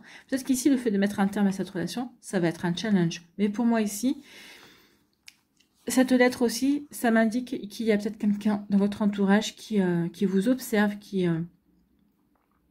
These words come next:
qui vous observe, pour qui vous êtes, euh, qui, qui, euh,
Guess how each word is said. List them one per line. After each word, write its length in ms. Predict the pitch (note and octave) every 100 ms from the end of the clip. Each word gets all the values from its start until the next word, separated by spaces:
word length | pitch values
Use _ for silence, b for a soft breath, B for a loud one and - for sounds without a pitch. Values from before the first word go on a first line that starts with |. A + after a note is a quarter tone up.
| _ _ _ _ _ - B B B B _
qui 120 | -
vous 180 | G#3+ G#3+
observe, 560 | G#3 - B3 B3+ - -
pour 220 | - G#3
qui 100 | -
vous 300 | A#3 G#3 G3
êtes, 240 | G#3+ G#3+ G3+
euh, 440 | F3+ F3 E3+ E3+ D#3+ - b b b b b _ _ _ _ _ _ _ G3
qui, 160 | A3+
qui, 260 | F#3 A3+ G#3
euh, 260 | F#3+ F3